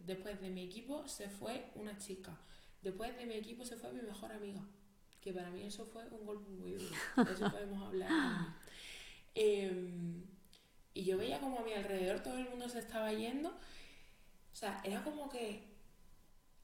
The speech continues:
Speaker 1: ahora, ¿sabes? En plan,
Speaker 2: Sí, sí,
Speaker 1: se ha
Speaker 2: sí,
Speaker 1: abierto
Speaker 2: sí.
Speaker 1: la veda
Speaker 2: Es
Speaker 1: y,
Speaker 2: así, y es una
Speaker 1: y
Speaker 2: realidad.
Speaker 1: sí, sí, sí.
Speaker 2: Es una realidad, y muchas personas
Speaker 1: Bueno, y después me fui yo.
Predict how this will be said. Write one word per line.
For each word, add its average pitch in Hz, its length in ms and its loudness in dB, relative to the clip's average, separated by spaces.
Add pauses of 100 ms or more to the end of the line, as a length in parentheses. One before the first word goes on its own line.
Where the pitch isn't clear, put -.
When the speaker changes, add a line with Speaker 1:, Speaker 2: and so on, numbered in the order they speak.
(320)
Speaker 1:
ahora, 214 480 6
¿sabes? 247 440 4
En 220 140 -2
plan, 220 160 2
Speaker 2:
Sí, 269 120 12
sí, 311 200 12
Speaker 1:
se 311 60 10
ha - 20 8
Speaker 2:
sí, - 80 12
Speaker 1:
abierto 220 220 12
Speaker 2:
sí. 277 60 12
Speaker 1:
la 285 160 12
veda 311 260 8 (160)
Speaker 2:
Es 294 160 12
Speaker 1:
y, 381 40 12
Speaker 2:
así, 208 520 12
y 214 80 12
es 233 120 12
una 339 120 12
Speaker 1:
y - 20 12
Speaker 2:
realidad. 190 480 12
Speaker 1:
sí, - 140 4
sí, - 160 12
sí. - 180 12
Speaker 2:
Es 240 140 12
una 311 100 12
realidad, 196 480 12
y 233 100 12
muchas 254 300 12
personas 269 680 10
Speaker 1:
Bueno, 196 180 6
y - 20 4
después 180 300 8
me 196 60 2
fui 196 260 2
yo. 226 140 0